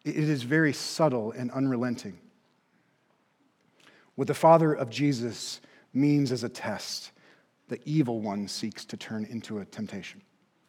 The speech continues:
So I was, I was telling a few of the men at Fir-, at First City Men's Breakfast a few weeks ago, I don't like to reach out for help. I, I have these thoughts,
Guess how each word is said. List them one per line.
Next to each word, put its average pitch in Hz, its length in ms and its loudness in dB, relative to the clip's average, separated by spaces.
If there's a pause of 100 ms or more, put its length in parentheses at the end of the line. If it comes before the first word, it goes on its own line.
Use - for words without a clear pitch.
(760)
So 185 120 8
I 175 40 12
was, - 260 4
I 151 60 2
was 147 120 0
telling 143 260 4
a 143 40 2
few 160 180 4
of 139 60 2
the 131 80 -2
men 135 220 2
at 120 100 -8
Fir-, 135 240 -4 (240)
at 127 100 -6
First 147 220 -2
City 127 160 -2
Men's 127 240 0
Breakfast 120 400 -4
a 120 40 -6
few 131 180 -4
weeks 123 180 -4
ago, 117 260 0 (880)
I 180 160 0
don't 131 400 -2
like 120 220 -4
to 117 120 -10
reach 110 220 -6
out 101 160 -6
for - 80 -16
help. 101 240 -14 (840)
I, 160 180 8
I - 20 10
have 160 360 6 (220)
these 147 180 2
thoughts, 135 500 4